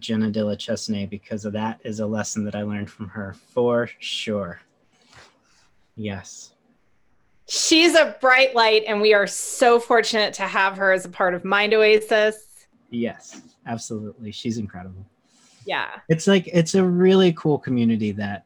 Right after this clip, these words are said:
Speaker 1: that is here, and that is here and everywhere, and that we get to not only have these just beautiful, amazing teachers to learn from each other, but that we have this community that comes together and just holds the energy of this.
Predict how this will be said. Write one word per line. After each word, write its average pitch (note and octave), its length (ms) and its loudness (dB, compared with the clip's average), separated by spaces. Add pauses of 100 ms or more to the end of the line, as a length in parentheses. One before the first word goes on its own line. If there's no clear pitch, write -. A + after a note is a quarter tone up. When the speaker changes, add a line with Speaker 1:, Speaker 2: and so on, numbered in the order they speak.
Speaker 1:
that G#2+ 340 -6 (540)
is A#2+ 240 -4
here, A2 460 -4 (420)
and A#2+ 200 0
that A#2 240 0
is C3+ 180 0
here D#3 280 4
and C3+ 200 0
everywhere, A#2 600 0
and A#2+ 240 -4
that A#2 120 -2
we B2 160 -2
get C3+ 180 -2
to C3 160 -4 (520)
not C#3 300 2
only C#3+ 300 0
have A#2+ 380 -4
these A2+ 240 -2
just - 240 -10 (1300)
beautiful, E3 480 2
amazing B2 380 0
teachers A#2 580 -6
to - 140 -10
learn A#2+ 260 -4
from A2+ 200 -4
each G#2 180 -6
other, G#2 200 -6
but G#2+ 160 -12
that A2+ 100 -8
we A#2 120 -6
have C3 200 -8
this B2 180 -12
community A#2+ 680 -4
that G#2 180 -10
comes A2+ 300 -6
together A2+ 460 -6
and G2 120 -8
just A2 180 -12
holds A#2+ 380 -6
the A2 140 -10
energy A2+ 440 -6
of G2 160 -12
this. - 280 -16